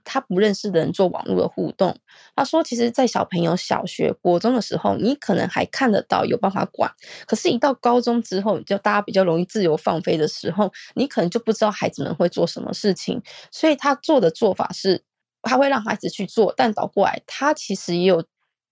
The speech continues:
就是他的，他可以登录他自己小朋友的账号去确认有没有危险，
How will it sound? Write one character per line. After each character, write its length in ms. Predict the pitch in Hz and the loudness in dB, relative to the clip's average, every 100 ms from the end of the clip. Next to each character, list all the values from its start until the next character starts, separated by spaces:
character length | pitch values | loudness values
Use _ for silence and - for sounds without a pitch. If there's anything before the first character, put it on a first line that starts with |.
| _ | _
就 120 | 254 | -2
是 60 | 277 | -2
他 200 | - 285 | 0 2
的， 120 | 269 | 2
他 160 | - - | 0 -2
可 120 | 240 | 0
以 60 | |
登 220 | 165 196 202 | 2 0 2
录 80 | |
他 120 | 196 196 | 0 -2
自 140 | - | 0
己 60 | 175 | 0
小 160 | - | 0
朋 140 | - 175 | -2 -2
友 80 | - | -2
的 100 | - | -4
账 240 | - 220 | -2 -2
号 180 | - - | -2 -4
去 200 | - 214 | -2 -6
确 220 | - - | -6 0
认 160 | 190 190 | 2 2
有 120 | 170 | 2
没 100 | - | 2
有 100 | 160 | 2
危 160 | - - | 2 -2
险， 300 | - - - | -6 -6 -6